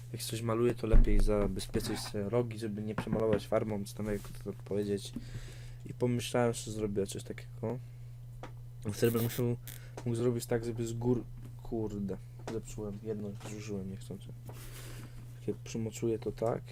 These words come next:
i tu na końcu wtedy, em, przełożę pomiędzy tym i zawinę. Nie wiem, czy to dobrze widać, chyba nie,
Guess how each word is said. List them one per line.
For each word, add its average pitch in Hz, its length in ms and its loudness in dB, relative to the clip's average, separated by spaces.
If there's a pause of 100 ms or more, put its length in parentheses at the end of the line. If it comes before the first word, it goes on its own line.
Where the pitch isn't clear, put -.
(140)
i 120 60 -6
tu - 200 -8
na 113 80 -2
końcu 117 400 -2
wtedy, 117 360 -4 (2250)
em, 120 580 -4
przełożę 117 400 2
pomiędzy 117 540 -2
tym 127 340 -4 (2750)
i 113 300 -6
zawinę. 113 380 -4 (800)
Nie 120 60 -6
wiem, 113 120 -2
czy - 100 -10
to 113 140 -4
dobrze 110 280 -2
widać, 107 400 -6
chyba 107 200 -4
nie, 107 140 -4